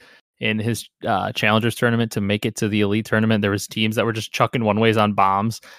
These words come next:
so that they couldn't see 'em while they were defusing and stuff, like, some crazy stuff, like, scumbag stuff. But I wanted to talk about the Elite a little bit. There are so many, like, names and, like, big names that made it that we don't really need to read the teams 'cause there's eight teams. It's,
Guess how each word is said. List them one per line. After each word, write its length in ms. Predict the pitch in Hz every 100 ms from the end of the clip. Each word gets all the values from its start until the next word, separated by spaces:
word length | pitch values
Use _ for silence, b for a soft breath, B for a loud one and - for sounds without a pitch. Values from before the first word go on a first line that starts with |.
| _
so 160 | - 113
that 120 | 101
they 100 | 107
couldn't 200 | - 117
see 140 | - 110
'em 80 |
while 120 | 113 110
they 80 |
were 100 | 107
defusing 640 | 107 101 131 110 110 117 120
and 100 | 117
stuff, 340 | - 127 120
like, 220 | 117 107
some 140 | - 110
crazy 420 | - 104 107 120
stuff, 340 | - 104 107
like, 120 | 107 -
scumbag 640 | - 107 113 117 110 120
stuff. 340 | - 110 123 - B _ _ -
But 220 | 117 - _ _ _ -
I 180 | 120 117
wanted 200 | 117 123
to 40 | 117
talk 100 | 113
about 140 | 113 107
the 80 | 101
Elite 240 | 98 110
a 40 |
little 160 | 117 113
bit. 140 | 113
There 180 | 139 143
are 40 | 120
so 180 | -
many, 240 | 110 107 104
like, 140 | 95
names 400 | 95 95 95 101
and, 100 | 98
like, 160 | 98 -
big 140 | 101
names 320 | 98 95 95
that 160 | - 92
made 220 | 98 98
it 80 | 104
that 80 | 101
we 40 |
don't 120 | 110 113
really 140 | 107
need 140 | 101 98
to 60 |
read 160 | 98 104
the 80 | 104
teams 320 | 104 107 -
'cause 180 | 107 -
there's 160 | 107
eight 200 | 107 104
teams. 280 | 104 101 -
It's, 240 | 104 -